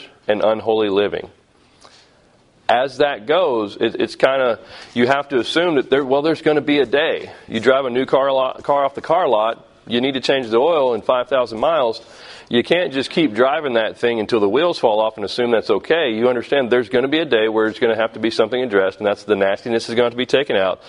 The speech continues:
Something fresh and new is going to be put in. 'Cause the wear and tear of life is going to make that oil nasty. In our lives,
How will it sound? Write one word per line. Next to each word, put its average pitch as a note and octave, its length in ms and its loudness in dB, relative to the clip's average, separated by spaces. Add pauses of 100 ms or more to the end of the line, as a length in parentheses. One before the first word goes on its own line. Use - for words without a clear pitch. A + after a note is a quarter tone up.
(160)
Something A#2 360 0
fresh G#2+ 320 0
and A2 100 -4
new G#2+ 120 4
is G2 100 -4
going G2+ 140 0
to - 60 -12
be G#2+ 80 -2
put G#2+ 200 0
in. E2 240 -4 (500)
'Cause G#2 180 0
the G2+ 100 4
wear G#2 240 2
and C3 100 -6
tear B2+ 200 2
of B2+ 100 -4
life G2 320 0
is F2+ 100 -10
going G2+ 280 0
to G#2 100 -10
make G2 180 0
that F#2 140 2
oil F2+ 240 2
nasty. G2 460 -4 (720)
In A2 140 2
our B2 180 0
lives, G2+ 600 -4